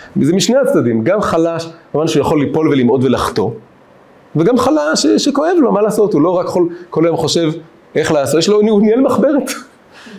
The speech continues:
<laughs> הוא ניהל מח-, הוא ניהל שתי המחברות לאורך כל השנה. הוא נתן מקום בנפש שלו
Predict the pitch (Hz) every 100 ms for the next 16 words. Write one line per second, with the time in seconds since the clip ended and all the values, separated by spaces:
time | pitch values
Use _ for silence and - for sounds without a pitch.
0 | - - - 185 - - - - 208 180
1 | 175 202 220 175 175 202 - 196 214 220
2 | 160 175 180 - 135 143 151 - 151 170
3 | 175 214 - - - - 190 226 233 156
4 | 139 196 196 147 175 139 131 120 117 101